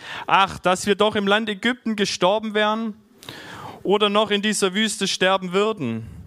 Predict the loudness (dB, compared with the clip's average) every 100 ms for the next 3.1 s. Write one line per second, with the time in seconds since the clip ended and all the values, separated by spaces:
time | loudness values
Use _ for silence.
0 | -6 -2 2 2 2 0 0 0 0 2
1 | 0 0 -2 0 0 2 2 2 0 -6
2 | -6 -4 -2 -2 -4 -6 0 0 0 -8
3 | -14